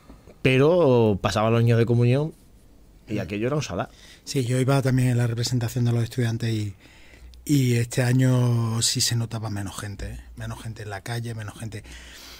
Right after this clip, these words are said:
Speaker 2: A ver, yo pienso, creo que hay que darle un cambio y hay que empezar por el recorrido.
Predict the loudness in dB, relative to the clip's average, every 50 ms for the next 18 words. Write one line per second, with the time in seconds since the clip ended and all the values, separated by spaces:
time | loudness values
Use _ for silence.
0 | -20 -20 -12 _ -4 -2 -2 -2 0 2 2 4 4 4 4 4 4 4 2 2
1 | 2 0 -6 -12 -14 -14 -14 -16 -16 -18 -18 -18 -16 -12 -12 -10 -12 -12 -14 -18
2 | -18 -18 -20 -20 -20 -20 -20 -20 -18 -16 -16 -16 -6 2 4 4 6 6 4 4
3 | 4 4 6 6 6 6 6 6 6 6 6 4 4 2 2 0 2 2 4 4
4 | 4 6 6 6 6 8 6 6 6 6 6 6 6 6 8 8 6 6 4 4
5 | 4 2 2 2 0 2 2 2 0 0 -2 -6 -8 -8 -10 -10 -12